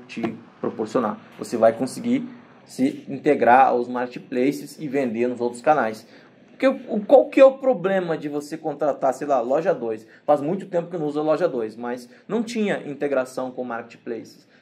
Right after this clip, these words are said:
Era só a loja virtual. E aí, como que integra com os marketplaces?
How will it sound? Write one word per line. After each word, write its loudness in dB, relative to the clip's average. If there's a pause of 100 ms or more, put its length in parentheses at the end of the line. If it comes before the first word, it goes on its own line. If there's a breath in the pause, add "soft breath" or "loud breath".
Era -4
só 2
a 8
loja 4
virtual. 2 (260 loud breath)
E -4
aí, 2
como -4
que -12
integra 0
com -8
os -8
marketplaces? -8